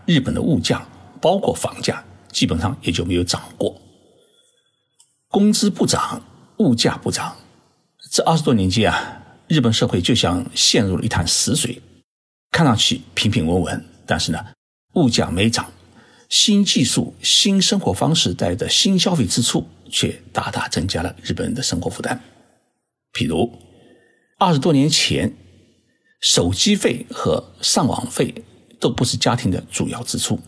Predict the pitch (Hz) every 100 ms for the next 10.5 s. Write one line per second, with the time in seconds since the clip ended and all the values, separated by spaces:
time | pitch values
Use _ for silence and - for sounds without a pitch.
0 | - _ _ _ _ _ - - 98 -
1 | - - - - 110 127 - 226 123 127
2 | 113 87 82 87 90 - _ _ _ _
3 | _ - - 90 90 190 185 156 95 85
4 | - 131 - - - - - - - -
5 | - 92 90 147 135 139 - 101 107 101
6 | 120 104 135 - - 85 85 - - -
7 | - - 98 - - - _ - 87 85
8 | - 87 - - - - - - 90 165
9 | - - - - 175 107 - 82 90 233
10 | 254 214 - - -